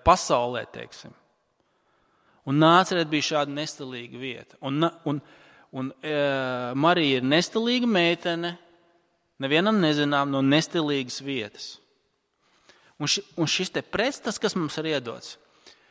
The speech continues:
ir iedots mums, lai pateiktu, ka šī te ži-, Dieva žēlstība, ka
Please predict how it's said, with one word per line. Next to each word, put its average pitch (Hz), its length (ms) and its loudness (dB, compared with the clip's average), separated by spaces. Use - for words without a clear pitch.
ir 165 160 2
iedots 185 240 0
mums, 165 120 -4
lai 160 120 -2
pateiktu, 165 480 -2
ka 127 120 -16
šī 143 120 -8
te 131 140 -6
ži-, 139 260 -4
Dieva 190 240 2
žēlstība, 185 800 -2
ka 117 140 -14